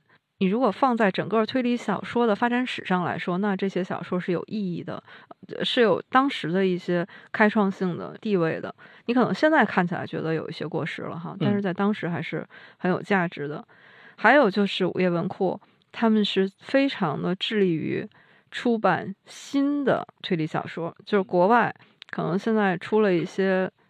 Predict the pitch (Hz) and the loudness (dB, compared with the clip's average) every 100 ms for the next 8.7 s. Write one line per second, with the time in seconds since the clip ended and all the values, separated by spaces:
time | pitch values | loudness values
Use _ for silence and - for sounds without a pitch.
0 | _ _ _ _ _ _ - 196 - 269 | _ _ _ _ _ _ -14 -6 -2 2
1 | 214 190 165 - - _ - - 185 175 | 2 2 0 -4 -16 _ -8 -2 -2 -2
2 | - 156 175 185 - - 208 175 165 185 | -4 -8 -6 -8 -8 -4 0 0 -2 -6
3 | 180 - 208 175 160 143 - 175 160 - | -8 -2 -2 -2 -4 -6 -4 -2 -2 -2
4 | 151 147 180 165 180 180 185 160 151 - | -6 -4 -2 -2 -2 -2 -2 -2 -4 -2
5 | 190 165 170 170 175 202 202 175 - - | -2 -2 -4 -6 -2 -4 -4 -8 -8 -20
6 | - - - - _ _ _ _ - 254 | -20 -20 -20 -20 _ _ _ _ 0 4
7 | 196 156 135 - _ - 202 277 285 - | 4 4 0 -4 _ 0 4 6 6 4
8 | - 269 190 170 - - 156 | 2 4 4 4 2 2 2